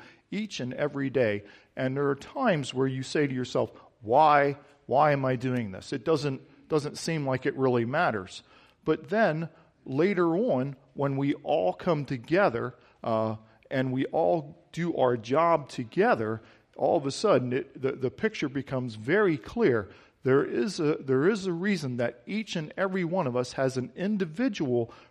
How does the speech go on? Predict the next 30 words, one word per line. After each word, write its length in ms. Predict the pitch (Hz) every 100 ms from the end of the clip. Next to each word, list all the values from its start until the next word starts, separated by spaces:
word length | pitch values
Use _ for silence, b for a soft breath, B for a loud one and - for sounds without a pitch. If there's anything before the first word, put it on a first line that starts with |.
| -
responsibility, 1200 | 135 135 - - 170 180 - 151 226 156 123 127
if 260 | 151 139 139
you 80 | 131
will, 260 | 147 143
to 360 | 147 - 131 127 B B -
take 260 | 147 147
care 300 | - 196 196
of 140 | 156 123
ourselves, 640 | 123 - 208 214 220 185 B B
to 100 | -
take 240 | - 135 135
care 200 | 139 127
of 100 | 120
our 100 | 117
bodies, 560 | 135 170 170 170 - B B -
to, 160 | 135 - _ -
to 140 | 127 117 -
do 240 | 185 240
the 100 | 190
right 320 | 160 147 151 -
thing, 280 | 143 139
to 200 | - 123 110
P 280 | - 104
T, 360 | 95 - 170 165 B B _
uh, 340 | 117 120 117 -
and 220 | 131 123
to 140 | - 120
do 260 | 156 180
it 180 | 156 - - -
well. 600 | 98 127 117 87 -